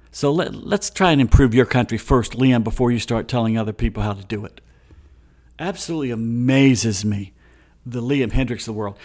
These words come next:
This bowling-headed, smug-faced, sho-, looks like a shovel hit him right in the mug. Dingo-eating shag sheeper, <laughs> or sheep shagger.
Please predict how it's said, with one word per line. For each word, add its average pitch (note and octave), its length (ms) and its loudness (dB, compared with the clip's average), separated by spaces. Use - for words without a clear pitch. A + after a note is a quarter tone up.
This B2+ 160 -2
bowling-headed, C#3 1080 0
smug-faced, C3 1400 -2
sho-, - 460 -4
looks F3 200 -6
like D3+ 120 -2
a A#2 40 -2
shovel E3 500 0
hit C3+ 140 2
him A#2 140 2
right F#3 200 2
in D#3+ 100 -2
the D3+ 60 2
mug. A#2 500 0
Dingo-eating E3+ 920 4
shag G#3 500 2
sheeper, A#2 560 -4
<laughs> - 200 -20
or - 920 -6
sheep - 360 -2
shagger. - 580 -2